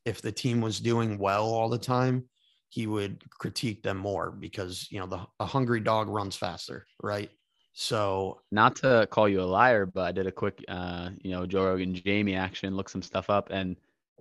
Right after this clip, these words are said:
Speaker 2: the Patriots are actually the third oldest team in the N F L.
Speaker 1: Wow.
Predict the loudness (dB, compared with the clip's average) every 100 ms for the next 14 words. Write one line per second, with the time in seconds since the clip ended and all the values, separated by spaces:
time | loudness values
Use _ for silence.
0 | -12 -2 -2 2 4 4 6 4 4 -2
1 | -4 -2 8 10 10 6 8 10 10 4
2 | 0 -6 -2 0 -2 -2 -4 -4 -4 -6
3 | -10 _ 0 2 2 -2